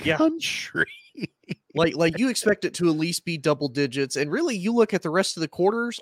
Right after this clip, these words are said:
Speaker 1: all of 'em are within four points. You know, the first
Speaker 2: Mm-hmm.
Speaker 1: quarter, seventeen sixteen I U,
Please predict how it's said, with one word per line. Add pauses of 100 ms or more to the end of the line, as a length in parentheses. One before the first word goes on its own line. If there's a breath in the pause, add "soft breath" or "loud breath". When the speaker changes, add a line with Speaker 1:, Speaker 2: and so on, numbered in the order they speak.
Speaker 1:
all
of
'em
are
within
four
points.
You
know,
the
first
Speaker 2:
Mm-hmm.
Speaker 1:
quarter, (260)
seventeen
sixteen
I
U,